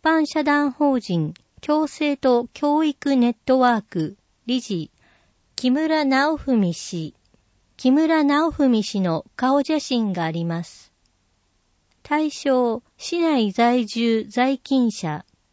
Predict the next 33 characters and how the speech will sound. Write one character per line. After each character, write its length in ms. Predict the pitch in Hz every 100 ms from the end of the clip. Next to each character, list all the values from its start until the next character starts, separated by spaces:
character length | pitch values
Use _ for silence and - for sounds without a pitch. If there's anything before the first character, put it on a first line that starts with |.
| _ _ _ _ _
定 300 | 285 285 277
員、 360 | 269 269 254 302
先 300 | - 294 311
着 340 | - 302 -
四 300 | 269 269 262
十 240 | 254 262 247
人。 400 | 196 160 151 160 - _ _ _ _ _ _
保 160 | - 330
育 480 | 302 - 208 180 -
四 200 | 202 208
人。 340 | 240 254 196 156 _ _ _
一 140 | - 320
歳 400 | - - 269 220
か 160 | 190
ら 180 | 170 160 -
未 180 | 202
就 260 | - 294 294
学 300 | 269 254 247
児。 300 | 196 160 - _ _ _
定 340 | - 302 302 294
員 280 | 294 285
を 100 | 269
超 180 | - 262
え 80 | 247
た 200 | 240 214
場 240 | 202 196
合、 40 | 190 180 - _
抽 240 | - 240 233
選。 520 | - 208 196 180 165 - _ _ _ _ _ _ _ - - _
申 220 | 247 294
し 140 | 294 -
込 160 | - 262
み、 300 | 254 220